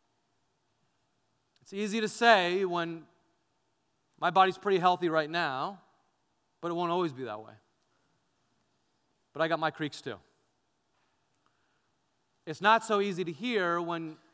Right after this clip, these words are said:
your body's failing you and you don't have confidence that your body is going to get better. But one day it will.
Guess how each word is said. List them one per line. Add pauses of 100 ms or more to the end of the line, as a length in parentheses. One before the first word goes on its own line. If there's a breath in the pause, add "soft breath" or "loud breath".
(180)
your
body's
failing
you (2500)
and (640)
you
don't
have
confidence
that
your
body
is
going
to
get
better. (1900)
But
one
day
it
will.